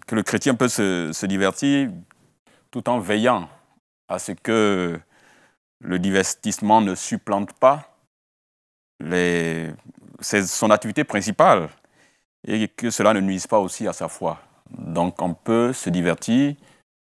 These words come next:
mais on veille à mettre le divertissement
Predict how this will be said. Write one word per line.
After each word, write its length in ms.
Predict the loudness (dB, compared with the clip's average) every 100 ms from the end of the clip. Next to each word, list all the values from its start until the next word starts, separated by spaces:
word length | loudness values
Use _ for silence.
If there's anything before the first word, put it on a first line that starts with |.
| _
mais 460 | 0 2 2 -2 -8 _ -6
on 220 | -2 -2
veille 300 | 2 4 6
à 80 | 6
mettre 320 | 4 0 0
le 80 | -4
divertissement 680 | 0 -2 -2 -6 -2 -2